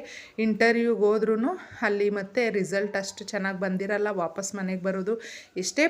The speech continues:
ಪ್ರಯತ್ನ ಪಟ್ರೂ ಅವರ ಇಷ್ಟದ ಕೆಲಸ ಆಗಿರಬಹುದು, ಅಥವಾ ಯಾವುದೇ ಒಂದು ಕೆಲಸನೂ ಸಿಗ್ತಾ ಇರಲ್ಲ, ಏಳಿಗೆ ಅನ್ನೋದು ಮನೆಯಲ್ಲಿ ಕಾಣ್ತಾ ಇರಲ್ಲ. ಸಣ್ಣ ಪುಟ್ಟ ವಿಚಾರಗಳಿಗೂ ಅಷ್ಟೇ ಮನೆಯಲ್ಲಿ, ಏ, ಗೊಂದಲ ಜಾಸ್ತಿ ಆಗೋದು, ಕಷ್ಟಗಳು,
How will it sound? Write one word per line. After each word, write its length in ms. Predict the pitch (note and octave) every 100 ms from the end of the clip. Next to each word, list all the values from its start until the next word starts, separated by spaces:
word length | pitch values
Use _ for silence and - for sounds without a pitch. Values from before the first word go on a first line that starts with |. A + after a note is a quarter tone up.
| E4
ಪ್ರಯತ್ನ 380 | B3+ A#3+ B3 A#3
ಪಟ್ರೂ 460 | A3+ A3 G#3 G#3 A3+ A3+ G3
ಅವರ 180 | G3 G3 G3
ಇಷ್ಟದ 340 | - A3+ A#3 A#3
ಕೆಲಸ 240 | A3 G#3+ A3+ A3
ಆಗಿರಬಹುದು, 540 | G#3 G3+ G#3 G#3 A#3+ C4+ G#3+
ಅಥವಾ 220 | B3 C#4+ A#3
ಯಾವುದೇ 320 | F3+ G#3 B3 E4+ D#4+
ಒಂದು 140 | A#3 A3
ಕೆಲಸನೂ 440 | F#3+ F#3 G3+ G3 G#3+ G#3+
ಸಿಗ್ತಾ 320 | F#3+ - F3+ F#3+
ಇರಲ್ಲ, 260 | F#3+ F#3+ G3+ C4 - - - - - - A3+ A#3
ಏಳಿಗೆ 320 | C4+ B3 A#3+ G#3+
ಅನ್ನೋದು 260 | G3+ G#3 D#4+ B3+
ಮನೆಯಲ್ಲಿ 480 | F#3+ G3 G3+ G3+ C#4 - - -
ಕಾಣ್ತಾ 360 | A3 G#3+ A3+ A3 F#3
ಇರಲ್ಲ. 240 | F#3 F#3 G#3 G#3+ - - - -
ಸಣ್ಣ 220 | A#3+ A3 C4
ಪುಟ್ಟ 160 | A#3+ A3+ A3
ವಿಚಾರಗಳಿಗೂ 640 | G3+ G#3 G3 F#3+ G3 F#3+ F#3+ F#3+
ಅಷ್ಟೇ 220 | F#3 B3 D#4+ - - G#3
ಮನೆಯಲ್ಲಿ, 520 | F#3+ G3 G3+ G3 G#3 A3+ - G3
ಏ, 20 | F#3+ F3
ಗೊಂದಲ 380 | F#3 F#3+ F#3+ G3 G3+ F3
ಜಾಸ್ತಿ 380 | E3+ F3 - G#3
ಆಗೋದು, 300 | G3 F#3 F#3 F#3+ F#3+
ಕಷ್ಟಗಳು, 520 | - - F#3+ F#3 F#3+